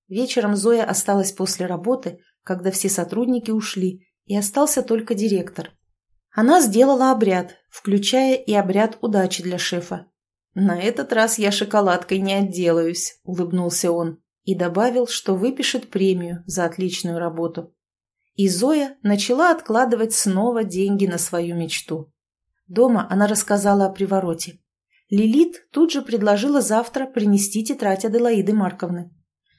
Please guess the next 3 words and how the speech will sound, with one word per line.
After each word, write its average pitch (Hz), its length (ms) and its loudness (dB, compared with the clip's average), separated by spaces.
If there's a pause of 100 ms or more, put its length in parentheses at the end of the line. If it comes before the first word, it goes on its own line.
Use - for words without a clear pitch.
(360)
"Зная 247 440 4
человеческую 240 800 2
натуру, 214 640 2